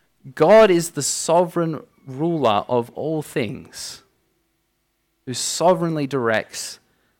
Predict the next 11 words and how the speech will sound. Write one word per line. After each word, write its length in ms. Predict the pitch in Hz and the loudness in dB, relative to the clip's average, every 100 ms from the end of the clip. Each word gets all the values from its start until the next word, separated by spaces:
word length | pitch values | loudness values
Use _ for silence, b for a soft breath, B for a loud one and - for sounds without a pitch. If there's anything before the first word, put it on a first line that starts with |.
| _ - | _ 0
not 160 | 151 - | 0 2
just 240 | 147 - | -2 -2
the 80 | 123 | -4
universe, 800 | 123 123 107 98 98 - - - _ | -2 -2 -2 -4 -6 -10 -14 -16 _
but 140 | 107 - | -10 -10
each 240 | 127 - | -14 -12
one 160 | 127 113 | -10 -8
of 100 | 101 | -8
us 460 | 95 95 - - - _ _ _ - | -10 -14 -14 -14 -16 _ _ _ -18
as 160 | 101 - | -16 -14
well. 360 | 90 85 - | -14 -14 -18